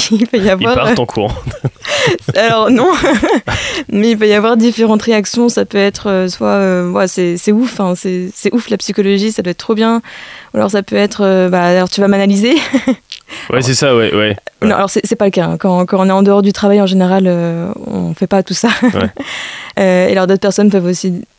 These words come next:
Speaker 1: avoir un peu l'idée, euh, selon laquelle, bah, la psychologie, ça sert à rien,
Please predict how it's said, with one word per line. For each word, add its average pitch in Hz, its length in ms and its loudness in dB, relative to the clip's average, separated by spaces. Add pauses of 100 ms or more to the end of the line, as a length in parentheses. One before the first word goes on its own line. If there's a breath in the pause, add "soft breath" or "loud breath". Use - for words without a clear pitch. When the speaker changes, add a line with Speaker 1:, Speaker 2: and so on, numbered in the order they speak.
(120)
Speaker 1:
avoir 190 400 2
un 180 100 2
peu 208 140 0
l'idée, 202 380 4
euh, 185 280 2
selon 190 180 -2
laquelle, 185 320 0
bah, 185 120 0
la 175 80 -2
psychologie, 196 400 -2
ça 196 100 -2
sert 185 180 2
à 180 80 2
rien, 208 540 4